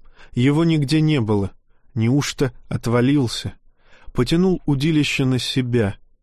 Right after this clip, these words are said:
Леска резко натянулась, на другом конце яростно забилось что-то живое и явно упитанное.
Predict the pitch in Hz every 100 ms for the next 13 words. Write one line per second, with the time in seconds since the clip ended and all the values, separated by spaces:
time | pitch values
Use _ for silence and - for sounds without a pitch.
0 | - _ _ - 151 202 - 170 180 180
1 | - 147 139 - 135 151 185 175 151 -
2 | - _ - _ 123 131 135 156 190 170
3 | 139 117 - 131 120 127 113 - 117 107
4 | 117 117 117 110 - - 113 113 104 110
5 | 107 143 170 165 - - - - 147 139
6 | 151 139 143 139 - 120 110 - 104 101
7 | 101